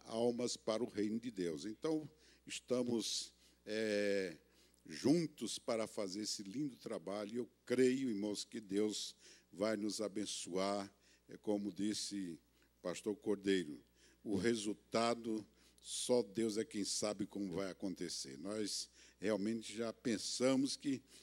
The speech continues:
vai ser muito bom. E se nós pensamos que vai ser bom, Deus vai, vai achar bem melhor do que,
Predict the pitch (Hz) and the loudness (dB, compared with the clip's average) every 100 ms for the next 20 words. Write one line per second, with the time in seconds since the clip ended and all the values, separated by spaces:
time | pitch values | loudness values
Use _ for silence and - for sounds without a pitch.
0 | - 107 107 - 135 117 160 180 151 98 | -4 2 2 4 2 4 2 2 0 0
1 | 90 78 - _ _ - 147 180 180 190 | 0 -4 -10 _ _ -8 -6 -4 -6 -6
2 | 190 - 165 156 - 143 - 147 - 143 | -6 -2 2 2 2 0 2 0 0 0
3 | 135 127 156 143 139 156 170 165 175 160 | 2 2 0 -2 2 2 2 0 -2 0
4 | 170 139 - - - - 120 131 143 139 | -4 -4 -12 -20 -20 -20 -4 2 4 4
5 | 135 135 120 - 143 135 123 160 185 180 | 2 -2 -4 -4 -4 -6 0 2 4 2
6 | 131 127 135 143 - 185 | 4 4 2 -2 2 2